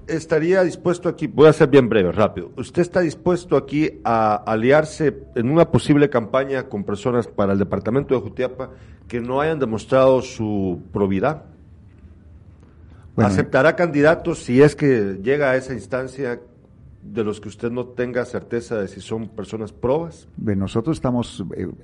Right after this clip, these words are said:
Speaker 2: bueno, ya que me lo está preguntando,
Speaker 1: Yo se lo estoy
Speaker 2: estam-,
Speaker 1: preguntando.
Speaker 2: estamos recorriendo el país, o yo
Speaker 1: Ajá.
Speaker 2: ando, yo ando como San Pedro, ¿se acuerda usted de San Pedro? Pues yo ando
Speaker 1: Mm.
Speaker 2: como San Pedro.
Speaker 1: Hmm.
Speaker 2: Ah, usted no es, no, no lee la Biblia,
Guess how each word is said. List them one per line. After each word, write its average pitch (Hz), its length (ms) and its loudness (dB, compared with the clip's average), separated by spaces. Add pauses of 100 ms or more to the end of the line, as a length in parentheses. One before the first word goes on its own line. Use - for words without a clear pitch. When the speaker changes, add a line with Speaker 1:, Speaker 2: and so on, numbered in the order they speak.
(120)
Speaker 2:
bueno, 107 220 0
ya 101 140 -4
que 113 80 -4
me 98 80 -2
lo 90 80 -10
está 95 200 -8
preguntando, 120 760 0
Speaker 1:
Yo 180 140 0
se 170 120 -2
lo 160 80 2
estoy 107 200 -4
Speaker 2:
estam-, 101 60 -8
Speaker 1:
preguntando. 110 300 -2
Speaker 2:
estamos 110 300 0
recorriendo 104 840 2
el 101 100 0
país, 123 320 -2
o 143 80 0
yo 95 140 0
Speaker 1:
Ajá. 92 80 -2
Speaker 2:
ando, 95 140 -4
yo 101 140 -2
ando 98 180 -2
como 90 220 -6
San 95 200 -8
Pedro, 123 340 -4
¿se - 100 -10
acuerda 135 260 -4
usted 135 160 -4
de 131 60 -2
San 131 160 -4
Pedro? 147 320 -2 (460)
Pues 104 120 0
yo 104 40 -2
ando 110 160 -4
Speaker 1:
Mm. - 20 -14
Speaker 2:
como 82 200 -8
San - 180 -12
Pedro. - 360 -10 (180)
Speaker 1:
Hmm. 104 140 -8 (100)
Speaker 2:
Ah, 113 100 -4
usted 123 240 -4
no 127 100 -2
es, 117 160 -6 (120)
no, 92 180 -6
no 104 140 -6
lee 104 140 -4
la 98 120 -6
Biblia, 92 240 -6